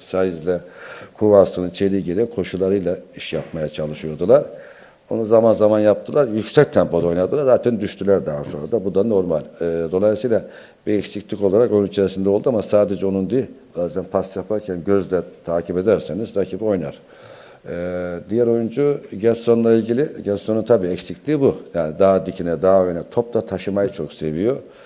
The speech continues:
O yüzden asistlik ve şeyi var. Bugün de biraz o yüzden, e, beklettim onu. Çünkü geçen maçta hem Gelson hem Amir top da kaybettiler. Alex de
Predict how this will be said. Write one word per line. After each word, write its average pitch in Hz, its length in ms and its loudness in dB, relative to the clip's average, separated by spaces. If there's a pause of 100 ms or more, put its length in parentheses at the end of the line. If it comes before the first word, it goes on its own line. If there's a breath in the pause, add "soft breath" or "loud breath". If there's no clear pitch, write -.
(560 loud breath)
O 104 100 2
yüzden 107 400 4
asistlik - 600 -6
ve 98 180 2
şeyi 90 320 -2
var. 95 200 0 (120)
Bugün 104 260 0
de 101 180 4 (220)
biraz 98 420 0
o 95 80 0
yüzden, 82 340 -4
e, - 500 -16
beklettim 78 500 -6
onu. 98 200 -4
Çünkü 90 380 -6 (280 loud breath)
geçen 92 280 0
maçta 90 320 -2
hem 92 140 -2
Gelson 87 400 -4
hem 92 160 -4 (360)
Amir 85 280 -6
top - 300 -10
da 67 80 -8
kaybettiler. 73 680 -4 (1160 loud breath)
Alex 92 420 -2
de 92 160 0